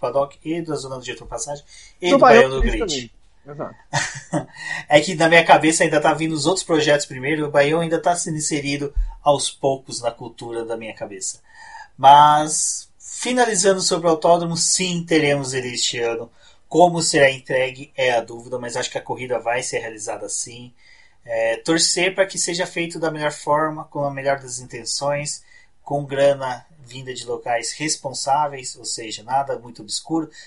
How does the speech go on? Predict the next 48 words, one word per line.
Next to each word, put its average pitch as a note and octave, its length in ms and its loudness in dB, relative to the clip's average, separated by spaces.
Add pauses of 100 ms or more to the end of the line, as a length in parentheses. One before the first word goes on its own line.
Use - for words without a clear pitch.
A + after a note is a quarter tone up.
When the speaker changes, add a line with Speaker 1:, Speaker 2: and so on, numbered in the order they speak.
Speaker 1:
Não C#3 160 -2
queremos C#3+ 360 -2
daqui C#3 180 -4
uns B2+ 140 -8
quatro, C3+ 280 0
cinco B2+ 280 -6
anos B2+ 140 -4
uma B2+ 140 -10
C C3+ 220 -4
P - 160 -12
I A#2 340 -10 (220)
do B2+ 120 -2
Autódromo A#2 460 0
de A2+ 120 -14
Brasília. G2 480 -6 (840)
Speaker 2:
Eu C3+ 120 -20
também F#3 280 -2
espero G3 400 2
e A#3 160 -2
também E3+ 480 -2 (180)
vale C#3+ 300 2
lembrar, C#3+ 380 0
né, E3+ 160 -2
que F3+ 260 0 (220)
tem F#3+ 160 6
a F3+ 100 6
chance F3 280 6
do G#3 80 6
autódromo G#3 680 8
vir G3 160 2
antes F#3 180 2
do G#3 120 -2
circuito G#3+ 500 0
de A3 80 4
rua F3+ 240 6
de F#3 60 8
Brasília E3 360 4
na E3+ 120 0
Fórmula F3 460 4
E, C3+ 240 -2
né, D3 120 2
que E3+ 300 0 (200)
também F#3+ 360 4
é F#3+ 100 0
uma G3+ 260 2
lenda F3 540 6
aí D#3+ 240 -6
que D#3 560 -12